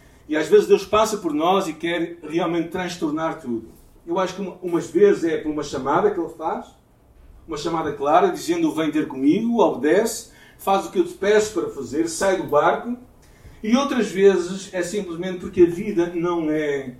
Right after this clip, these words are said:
realmente previsível e governável.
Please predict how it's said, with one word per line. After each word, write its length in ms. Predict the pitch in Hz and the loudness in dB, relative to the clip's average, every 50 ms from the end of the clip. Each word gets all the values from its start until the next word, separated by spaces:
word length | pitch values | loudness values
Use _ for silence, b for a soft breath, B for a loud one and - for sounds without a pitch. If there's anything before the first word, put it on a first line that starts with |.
| - - - | -20 -20 -12
realmente 600 | 139 147 160 156 151 139 139 147 147 147 - - | -4 -4 -2 -2 -2 -4 -4 -4 -4 -6 -6 -2
previsível 800 | 165 165 156 143 139 135 123 110 120 135 127 120 120 123 123 - - | -2 -2 -2 -2 -4 -8 -8 -8 -8 -6 -4 -4 -4 -4 -8 -8 -12
e 40 | 147 | -14
governável. 720 | 139 143 143 127 127 123 123 127 131 127 117 110 110 - | -14 -12 -12 -8 -4 -2 -2 0 0 0 0 -2 -6 -10